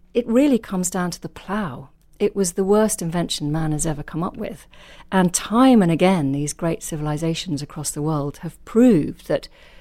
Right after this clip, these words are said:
endless ploughing and not looking after your soils, exposing your soils to the, the degrading s-, effects of, of sunlight, of, um, erosion, of, of water, of runoff,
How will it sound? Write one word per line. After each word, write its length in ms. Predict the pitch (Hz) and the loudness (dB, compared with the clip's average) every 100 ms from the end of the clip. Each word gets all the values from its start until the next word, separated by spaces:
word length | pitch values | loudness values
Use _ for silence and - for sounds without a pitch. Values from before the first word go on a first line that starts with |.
| - - - | -20 -18 0
endless 440 | 214 247 247 240 | 6 8 8 6
ploughing 640 | - 214 190 160 135 131 - | 2 0 0 -2 -6 -10 -8
and 260 | 156 156 160 | -4 -2 -2
not 200 | 175 - | -4 -6
looking 240 | 170 165 | -10 -6
after 260 | 160 147 156 | -6 -6 -8
your 80 | 151 | -6
soils, 340 | - 147 147 | -4 -4 -6
exposing 640 | - - - 214 220 196 | -6 -6 2 4 4 4
your 140 | 175 165 | 0 -2
soils 440 | - 165 156 151 | -2 -2 -2 -4
to 140 | - 151 | -8 -10
the, 140 | 151 - - - - - | -10 -12 -20 -20 -20 -12
the 100 | 156 | -12
degrading 840 | - 180 170 170 160 160 160 151 | -4 -2 -2 -4 -4 -6 -6 -6
s-, 120 | 151 - | -6 -8
effects 580 | - 170 170 - - | -10 -10 -10 -4 -4
of, 160 | 160 - - - - - | -4 -10 -20 -20 -20 -10
of 180 | 156 - | -10 -6
sunlight, 840 | - - 185 180 170 170 - - - | 0 2 2 2 2 0 -4 -12 -10
of, 400 | 147 147 143 - - | -8 -8 -10 -12 -10
um, 380 | 156 156 156 - | -6 -6 -6 -4
erosion, 680 | 170 170 170 175 165 160 151 | 2 4 4 4 2 0 -2
of, 240 | 139 - - - | -4 -12 -20 -12
of 160 | 151 156 | -4 2
water, 480 | 170 165 170 156 | 2 2 -2 -4
of 100 | 139 | -4
runoff, 460 | 160 165 160 151 | -2 -2 -2 -4